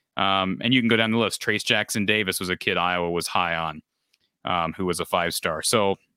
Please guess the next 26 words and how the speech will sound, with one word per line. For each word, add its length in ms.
um, 400
yeah, 160
the 80
personnel 460
has 100
been 200
good. 280
Uh, 280
Ben, 540
what 180
is 140
the 80
point 340
of 120
all 180
this 240
talk? 460
Fran 320
has 120
been 140
at 60
Iowa 300
for 160
over 160
one 200
decade. 480